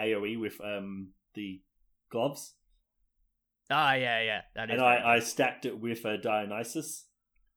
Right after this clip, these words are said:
Speaker 2: Yeah, that's great content. That's,
Speaker 1: Yeah.
Speaker 2: that is really good.
Speaker 1: Yeah.
Speaker 2: <laughs>
Speaker 1: Uh, anyway, we'll move on to you now, Alex, now that you're back.
Speaker 2: Ah, yeah, <laughs> yeah. Thank you. I am back.
Speaker 1: For the
Speaker 2: Um,
Speaker 1: next half an hour.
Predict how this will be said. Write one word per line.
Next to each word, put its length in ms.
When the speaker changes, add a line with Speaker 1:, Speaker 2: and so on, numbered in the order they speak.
Speaker 2:
Yeah, 160
that's 160
great 200
content. 380
That's, 220
Speaker 1:
Yeah. 180
Speaker 2:
that 60
is 100
really 180
good. 180
Speaker 1:
Yeah. 200
Speaker 2:
<laughs> 60
Speaker 1:
Uh, 120
anyway, 320
we'll 180
move 220
on 140
to 100
you 160
now, 240
Alex, 320
now 120
that 100
you're 80
back. 320
Speaker 2:
Ah, 140
yeah, 300
<laughs> 80
yeah. 340
Thank 180
you. 80
I 100
am 100
back. 260
Speaker 1:
For 80
the 60
Speaker 2:
Um, 100
Speaker 1:
next 180
half 200
an 100
hour. 260